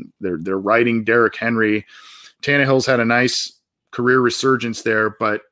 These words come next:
you know, now we're getting to the point of, uh, they're getting to the point of, you know, we gotta really take the next step, and they think Julio Jones can do it. So they made a big trade.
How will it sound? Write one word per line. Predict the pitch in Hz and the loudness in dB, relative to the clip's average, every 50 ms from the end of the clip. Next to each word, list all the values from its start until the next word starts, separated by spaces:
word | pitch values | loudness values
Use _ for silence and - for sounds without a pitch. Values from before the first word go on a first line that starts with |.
| _ | _
you | - 110 | -12 -10
know, | 107 104 101 | -8 -8 -6
now | 101 107 117 120 120 120 117 113 107 - - - - - _ _ | -4 -2 0 0 2 2 0 0 -2 -6 -12 -20 -20 -20 _ _
we're | - 120 120 | -8 -6 -4
getting | 117 117 113 110 | -2 -2 -2 -2
to | - 113 | -4 -6
the | 104 98 | -8 -8
point | - - 107 107 107 107 - - | -8 -8 -8 -6 -6 -8 -10 -8
of, | - 92 98 98 98 98 95 92 - - - - | -6 -4 -2 -2 -2 -4 -4 -8 -12 -16 -10 -6
uh, | 98 101 104 | -6 -6 -4
they're | 95 107 110 120 | -2 0 0 0
getting | 110 113 107 104 | 0 -2 -4 -4
to | 98 98 | -6 -8
the | 92 | -10
point | 90 - 104 104 101 | -8 -8 -6 -6 -6
of, | 98 92 98 | -6 -6 -6
you | |
know, | 98 95 | -6 -6
we | 90 95 | -6 -4
gotta | 98 101 98 95 | -4 -2 -2 -2
really | 92 92 95 95 92 92 90 - _ _ _ | -2 -2 0 0 0 -2 -4 -6 _ _ _
take | - 101 98 | -4 -4 -4
the | - 101 | -4 -4
next | 98 98 92 - | -4 -4 -4 -6
step, | - - 92 90 - | -4 -4 -4 -4 -4
and | 95 92 | -4 -6
they | 90 | -6
think | - 98 92 87 | -6 -8 -10 -6
Julio | - 110 107 101 98 95 | -4 -2 0 0 0 0
Jones | 95 - 95 98 98 92 | 0 -2 -4 -4 -4 -4
can | - - 92 | -6 -6 -2
do | 90 101 113 | 0 2 2
it. | 117 104 - _ _ _ _ | 2 0 -2 _ _ _ _
So | - - - 92 87 82 82 - _ _ - - - - - - - - - _ _ | -8 -4 -2 -2 -2 -2 -4 -10 _ _ -20 -20 -20 -20 -20 -20 -20 -20 -20 _ _
they | - 127 147 156 165 | 0 2 4 4 4
made | 175 180 185 | 4 4 2
a | 175 - | 4 4
big | 185 185 175 - | 2 2 2 2
trade. | - 160 185 196 196 175 156 151 | 2 2 4 4 4 4 2 0